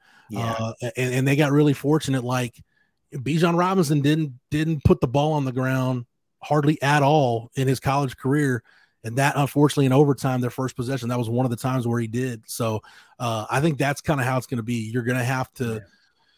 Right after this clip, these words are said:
Speaker 2: extend your drives, think about being, constantly being in four down territory, which means I, I think early down play calling in this game. If I'm looking at any kinda analytical area,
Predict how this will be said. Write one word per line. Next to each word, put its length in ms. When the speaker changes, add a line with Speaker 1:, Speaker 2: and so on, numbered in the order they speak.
Speaker 2:
extend 500
your 100
drives, 680
think 200
about 320
being, 180
constantly 440
being 200
in 60
four 200
down 200
territory, 480
which 160
means 120
I, 160
I 120
think 180
early 320
down 280
play 260
calling 440
in 80
this 120
game. 340
If 120
I'm 200
looking 420
at 60
any 420
kinda 260
analytical 540
area, 460